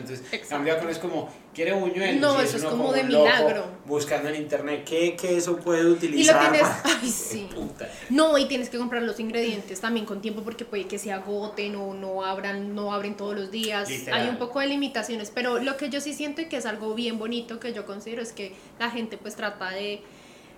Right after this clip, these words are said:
Speaker 2: de conservar esas tradiciones, al menos el veinticuatro, y eso, eso hace sentir a las personas mejor, ¿sabes? Como que atravesar ese dolor y esas emociones que se están sintiendo en esos días,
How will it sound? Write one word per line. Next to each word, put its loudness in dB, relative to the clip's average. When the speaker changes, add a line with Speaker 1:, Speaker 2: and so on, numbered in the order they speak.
Speaker 2:
de 2
conservar 2
esas -6
tradiciones, -2
al 0
menos -2
el -4
veinticuatro, -2
y 2
eso, 4
eso -2
hace 0
sentir -4
a -8
las -4
personas -6
mejor, -6
¿sabes? -10
Como -8
que -6
atravesar -2
ese -6
dolor -2
y -8
esas -10
emociones -8
que -14
se -10
están -8
sintiendo -8
en -8
esos -10
días, -4